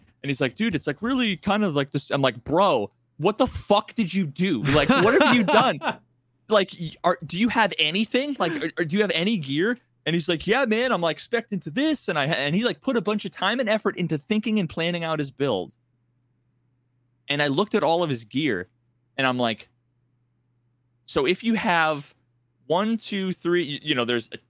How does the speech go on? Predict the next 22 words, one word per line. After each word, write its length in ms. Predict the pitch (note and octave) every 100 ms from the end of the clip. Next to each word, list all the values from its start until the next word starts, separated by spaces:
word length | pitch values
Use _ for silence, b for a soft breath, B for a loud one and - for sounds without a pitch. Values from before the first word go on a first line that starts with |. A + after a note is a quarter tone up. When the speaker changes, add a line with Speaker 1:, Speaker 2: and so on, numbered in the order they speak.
| _
Speaker 1:
helmet, 440 | - E3+ G3+ A3+ -
chest, 500 | - F3 F#3+ - - B2+
gloves, 120 | B2+
Speaker 2:
Yeah. 320 | A2+ G#2 G2+ G2+
Speaker 1:
pants, 360 | E3+ F3 F3 _ A#2+
boots, 440 | E3+ G#3+ - - _ _ _ _ _ -
like, 120 | C3+
an 80 | C3
offhand 440 | D3+ F3 A3 G3+
weapon, 420 | F#3 G3 G#3 G3 E3+
usually 320 | E3+ F3 D#3+
two 220 | - G#3
weapons, 640 | F#3+ F#3+ G3 F#3 F#3 - _ _ _
two 220 | - A3+ G#3
rings, 500 | G3+ A3+ B3 C4+ -
and 100 | D#3
an 80 | D3+
amulet." 440 | D3+ B2+ F#2+ A1+ - _ _ _
Speaker 2:
Okay. 240 | A2 A2 F#2+
Speaker 1:
Right? 260 | A#2+ D#3 - _ _ _ _ _ _ _ _ _ _ _ _ _ _ _ _ _ _ _ _ _
Times 380 | - F3+ F3 D3+
four 840 | - - F3 G#3 G#3+ G#3+ G#3 G3+